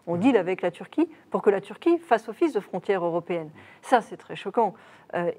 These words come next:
et ça, ça trace bien, ça dessine bien l'insuffisance de l'Europe,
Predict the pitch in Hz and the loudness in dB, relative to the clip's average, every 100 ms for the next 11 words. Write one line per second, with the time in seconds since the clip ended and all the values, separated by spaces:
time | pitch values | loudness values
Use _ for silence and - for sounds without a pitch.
0 | - 104 170 160 - - 196 180 170 165 | -8 -4 -4 -4 -14 -6 -2 -2 -4 -8
1 | - - - 180 - - 208 165 208 269 | -14 -20 -12 -12 -12 -4 -4 -2 0 0
2 | 262 180 156 180 - 175 175 233 262 - | 0 -6 -4 -4 -4 -4 0 -2 -2 -12
3 | - 190 262 262 - 214 220 190 202 196 | -8 0 2 2 -6 -10 -6 -4 -4 -4
4 | 180 170 170 226 269 | -2 -2 2 0 0